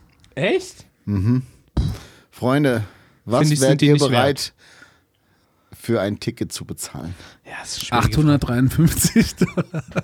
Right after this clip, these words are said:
Speaker 1: Ist
Speaker 2: Also jetzt
Speaker 1: schwer.
Speaker 2: nicht, und jetzt nicht so, es geht jetzt
Speaker 3: Ja.
Speaker 2: nicht um so V-I-P-Zeug, sondern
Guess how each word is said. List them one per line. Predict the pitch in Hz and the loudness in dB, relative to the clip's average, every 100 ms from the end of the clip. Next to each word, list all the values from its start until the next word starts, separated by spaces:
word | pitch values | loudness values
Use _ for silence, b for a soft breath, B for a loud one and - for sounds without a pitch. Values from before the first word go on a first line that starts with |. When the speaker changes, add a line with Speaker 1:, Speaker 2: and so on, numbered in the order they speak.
| B B B - | B B B -4
Speaker 1:
Ist | 147 | 2
Speaker 2:
Also | 151 | 4
jetzt | 175 180 | 6 4
Speaker 1:
schwer. | 98 196 - 147 | 4 2 0 -2
Speaker 2:
nicht, | - - - | -4 -8 0
und | 160 156 | 2 2
jetzt | 147 - | 0 2
nicht | 151 160 | 2 2
so, | 156 | 2
es | 123 | 2
geht | 151 147 | 2 4
jetzt | 120 | 4
Speaker 3:
Ja. | - | 4
Speaker 2:
nicht | 131 | 4
um | |
so | 123 113 | 2 2
V-I-P-Zeug, | 117 117 113 - 117 - 90 87 | 2 2 2 0 -2 -2 -2 -2
sondern | - 135 131 | 0 0 0